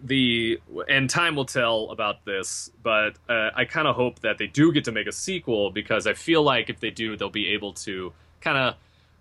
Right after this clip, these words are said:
get a redo and do things that make their own movie, because if there's anything that really hurts this movie is that there is so much little nods and winks to the old movie that it kinda keeps it from being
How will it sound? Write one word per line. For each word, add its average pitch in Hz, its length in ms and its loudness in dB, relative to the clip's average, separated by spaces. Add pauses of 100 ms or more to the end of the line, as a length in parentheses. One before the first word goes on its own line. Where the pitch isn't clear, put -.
(100)
get 147 120 2
a 139 40 6
redo 120 720 0 (100)
and 117 160 -4
do 117 160 -4
things 104 760 -4 (220)
that 104 260 2 (100)
make 156 280 -2
their 160 160 4
own 120 220 -4
movie, 90 280 -10
because 104 360 -6
if 117 80 -10
there's 123 180 -4
anything 196 280 -2
that 120 120 2
really 123 200 2
hurts 135 280 0
this 104 180 -10
movie 95 300 -4
is 92 140 -6
that 101 240 0
there 104 160 0
is 104 100 -2
so 139 540 2
much 117 640 -4 (720)
little 123 280 2
nods 123 420 2
and 104 180 -8
winks 123 280 -4
to 117 80 -8
the 101 200 -6
old 165 320 4
movie 95 480 -2 (360)
that 107 460 2
it 131 140 -4
kinda 175 240 0
keeps - 320 -4
it 131 80 -6
from 117 160 -6
being 113 320 0